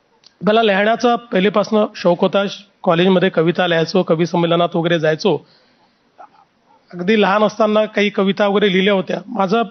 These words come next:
म्हणजे एक आहे की लिहिल्यानंतर कधी ते साठवून ठेवलं नाही. जेव्हा वाटलं तेव्हा लिहायचं आणि स्वतःच वाचायचं. अ, पब्लिकली कधी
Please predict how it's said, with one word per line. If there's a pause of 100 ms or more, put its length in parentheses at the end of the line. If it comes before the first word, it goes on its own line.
(180)
म्हणजे (920)
एक
आहे
की (180)
लिहिल्यानंतर
कधी
ते
साठवून
ठेवलं
नाही. (1120)
जेव्हा
वाटलं
तेव्हा
लिहायचं (840)
आणि (140)
स्वतःच
वाचायचं. (840)
अ, (400)
पब्लिकली
कधी